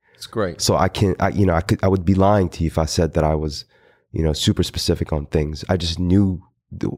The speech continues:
Speaker 2: who to align the brand with,
Speaker 1: Mm.
Speaker 2: you know, as far as actual root and what it sits next to and what different luxury brands it sits next to.
Speaker 1: Yeah.
Speaker 2: But as far as collaborations, to me, it's like, it's cooler that, you know, like, we do something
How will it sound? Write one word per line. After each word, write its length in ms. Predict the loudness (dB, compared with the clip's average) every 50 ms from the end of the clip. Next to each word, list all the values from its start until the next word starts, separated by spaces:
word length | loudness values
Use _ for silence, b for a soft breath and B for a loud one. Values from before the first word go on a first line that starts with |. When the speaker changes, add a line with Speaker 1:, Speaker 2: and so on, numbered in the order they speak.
| -8 -4 0
Speaker 2:
who 140 | 2 2 4
to 60 | 4
align 300 | 4 4 4 4 4 2
the 60 | 2 0
brand 340 | 0 2 2 2 2 0 -2
with, 280 | -2 -4 -4 -8 -10 -10
Speaker 1:
Mm. 400 | -8 -8 -8 -8 -10 -12 -14 -18 b b b b b
Speaker 2:
you 140 | b -2 0
know, 260 | 0 0 0 -2 -4 -6
as 100 | -6 -4 -2
far 240 | 0 0 2 2 2
as 220 | 0 0 -4 -8 -8 _ -4
actual 380 | -2 -2 -2 -2 -2 -2 0 0
root 280 | 2 2 2 4 4
and 220 | 2 0 0 0 0
what 140 | 0 2 2
it 100 | 0 0
sits 340 | 0 0 0 -2 -2 -2
next 300 | 0 0 0 -2 -4 -8 -4 0
to 140 | 2 2
and 160 | 2 2 0 0
what 200 | -2 -2 -2 -2
different 360 | -2 -2 -2 -2 -4 -4 -2
luxury 360 | -4 -4 -2 -2 -2 0 0
brands 420 | 0 0 0 0 2 0 -2 -4 -6
it 80 | -8 -4
sits 320 | -2 -2 -2 -2 -4 -4
next 260 | -2 -2 -2 -4 -6 -4 -4
to. 140 | -4 -4 -4 _ _ _
Speaker 1:
Yeah. 280 | -6 -2 0 0 -2 -2 -8 B B B B _
Speaker 2:
But 240 | -4 -4 -4 -4 -4 -4
as 120 | -4 -2
far 260 | 0 0 2 2 2
as 200 | 0 -2 -4 -8 -10 _ _ -8 -2
collaborations, 920 | 2 2 4 4 2 2 2 2 2 2 2 0 -2 -2 -4 -4 -4 -6 -4
to 100 | -2 0
me, 320 | 2 2 4 4 4 4
it's 160 | 2 0 0
like, 180 | 0 0 0 -2 _ -10
it's 120 | -10 -8 -6
cooler 520 | -4 -2 0 2 2 4 2 2 2 2
that, 260 | 2 0 0 0 -2 -2
you 120 | -2 0
know, 160 | 0 0 0
like, 280 | 0 0 0 -2 -2 -4 -2
we 140 | 2 2 2
do 240 | 2 2 0 0 2
something 520 | 2 0 0 0 0 0 0 -2 -2 -6